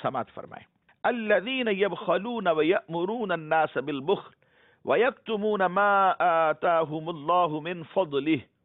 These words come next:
وأعتدنا للکافرین عذابا مہینا۔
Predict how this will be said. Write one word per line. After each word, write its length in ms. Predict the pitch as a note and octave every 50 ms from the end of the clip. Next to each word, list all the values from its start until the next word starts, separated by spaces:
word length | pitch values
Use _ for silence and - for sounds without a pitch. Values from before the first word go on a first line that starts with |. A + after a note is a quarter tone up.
| _ _ _ _ _ _ _ _ _ _ _ _ -
وأعتدنا 1080 | - - - - A#3+ B3 A#3+ G3+ G3 - - C#4 C#4 A#3 A3+ A#3+ G#3+ G#3 G#3 G3+ F#3+
للکافرین 840 | F3+ F#3 F#3 E3+ D#3 - A3 E3+ E3 - - D3 D3+ G3+ G#3 G3 E3+
عذابا 680 | D3+ B2 A2+ C#3 C3+ C3+ D3 F#3 G#3 G#3 G3 E3+ E3 D#3
مہینا۔ 680 | C#3+ C3+ C3+ C3 B2 G2+ A2 F3+ F#3 E3+ C3+ G#2+ G2+